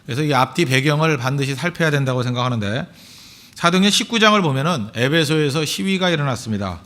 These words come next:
왜냐? 그 사도 바울이 복음을 자꾸만 증거하다 보니까 우상 숭배가 사라지지 않습니까? 그러다 보니까 은세공 업자들이 이러다가 우리가 먹고 살기가 막연해지겠다, 이러다가 잡을 잃게 되겠다. 그래서 폭동을 일으켰습니다.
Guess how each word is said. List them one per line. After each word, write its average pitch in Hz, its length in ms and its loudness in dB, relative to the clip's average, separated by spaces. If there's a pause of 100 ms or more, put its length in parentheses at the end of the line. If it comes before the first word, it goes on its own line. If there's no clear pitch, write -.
(240)
왜냐? 110 520 -2 (500)
그 123 220 -8
사도 170 240 2
바울이 170 180 4
복음을 156 300 0
자꾸만 156 240 0
증거하다 139 480 0
보니까 110 440 -4
우상 139 340 0
숭배가 143 320 0
사라지지 131 380 -4
않습니까? 127 680 -6 (100)
그러다 107 180 -8
보니까 120 400 -6
은세공 143 500 0
업자들이 113 680 -4
이러다가 127 600 -2
우리가 113 520 -4 (200)
먹고 131 220 -8
살기가 131 300 0
막연해지겠다, 104 760 -4 (400)
이러다가 117 280 -4
잡을 127 360 2
잃게 120 420 -2
되겠다. 98 540 -6 (400)
그래서 147 480 0
폭동을 214 400 -2
일으켰습니다. 107 720 -4